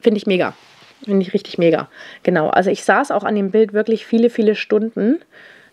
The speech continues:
Ähm, ja, und das lag jetzt wirklich nicht unbedingt an meiner Geschwindigkeit, sondern wirklich, weil ich so schwer damit zurechtgekommen bin. Ach Mensch, Leute, ich möchte gar nicht so viel jammern, ähm,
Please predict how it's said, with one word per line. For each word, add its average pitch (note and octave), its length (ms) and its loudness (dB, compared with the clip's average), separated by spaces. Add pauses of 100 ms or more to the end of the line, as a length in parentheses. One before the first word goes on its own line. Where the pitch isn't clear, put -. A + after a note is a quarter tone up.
(140)
Ähm, F#3+ 600 0 (260)
ja, A3+ 240 2
und F#3 160 -4
das G#3 160 -6
lag G#3 340 2
jetzt - 340 -8
wirklich A3+ 360 -2
nicht A3 320 -4
unbedingt G#3 720 0
an G3+ 100 -2
meiner G3 300 0
Geschwindigkeit, G3 800 -2
sondern F#3+ 300 -2
wirklich, G#3+ 320 -2
weil E2+ 180 0
ich - 120 -8
so - 100 -4
schwer C#3+ 320 2
damit - 260 -4
zurechtgekommen - 680 -4
bin. B2+ 160 0 (500)
Ach - 220 2
Mensch, A#3 420 2 (300)
Leute, A#3+ 520 4
ich - 200 -4
möchte A#3+ 320 2
gar G3+ 180 2
nicht G#3+ 220 -6
so G#3+ 80 -6
viel G3+ 160 -4
jammern, F#3+ 480 0 (960)
ähm, G3+ 520 0